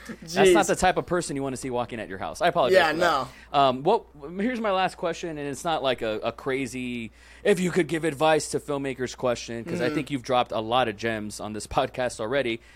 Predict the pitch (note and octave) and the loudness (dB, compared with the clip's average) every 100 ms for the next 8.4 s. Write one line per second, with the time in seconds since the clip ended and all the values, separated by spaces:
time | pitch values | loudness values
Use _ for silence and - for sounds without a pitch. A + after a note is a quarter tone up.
0 | - A#2 C#3 B2+ D3 C#3 A#2+ B2+ C3 A#2+ | -12 -8 -6 -4 -4 -2 -2 -2 -2 -4
1 | A2 A#2 A#2 A#2 A#2 B2 A#2 A#2+ A2+ A#2+ | -8 -8 -6 -6 -6 -6 -6 -8 -8 -8
2 | G2+ - A2+ - G#2+ A2+ G2+ A#2 A2 G#2+ | -8 -8 -12 -12 -12 -10 -10 -8 -8 -8
3 | G#2 G2 F2 G#2 A2 G2 F#2 F#2+ F#2+ F#2+ | -8 -8 -6 -6 -6 -10 -12 -12 -14 -10
4 | G#2 G2+ G#2 A2+ G#2 - - - - - | -10 -8 -8 -8 -10 -16 -20 -20 -20 -8
5 | A2 A#2 B2 G2+ F#2+ G2 G2 - F#2+ G2+ | -6 -4 -4 -4 -6 -8 -10 -10 -14 -12
6 | G#2 G2 G#2+ G#2 G2 G2 B2 F3 A3 A#3+ | -12 -12 -12 -12 -10 -8 -4 0 0 0
7 | F3+ C#3 D#3 C3+ G#2+ - G2 G2+ F#2+ F#2 | -2 0 0 -2 -8 -8 -10 -8 -8 -8
8 | F#2 E2+ D#2+ B1+ | -12 -10 -10 -12